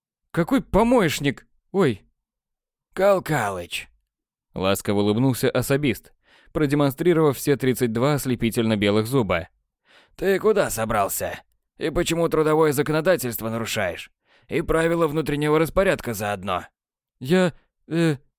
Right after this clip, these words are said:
Особист, пользуясь замешательством собеседника, хлопнул того по крышке чемодана. Не сильно и хлопнул,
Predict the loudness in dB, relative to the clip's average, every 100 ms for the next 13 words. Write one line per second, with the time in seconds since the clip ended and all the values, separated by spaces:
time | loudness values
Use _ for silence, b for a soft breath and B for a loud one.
0 | _ _ _ _ _ _ -4 -2 0 0
1 | 0 0 0 2 2 0 0 0 0 -2
2 | -2 -4 -4 -4 -4 -4 -2 -2 -2 -2
3 | -2 -4 -8 _ _ -6 0 0 0 -2
4 | 0 2 2 0 0 -2 -2 -4 -2 -2
5 | -2 -2 -4 -6 _ _ _ _ _ _
6 | -2 -2 0 0 2 2 2 0 0 -2
7 | -6 -8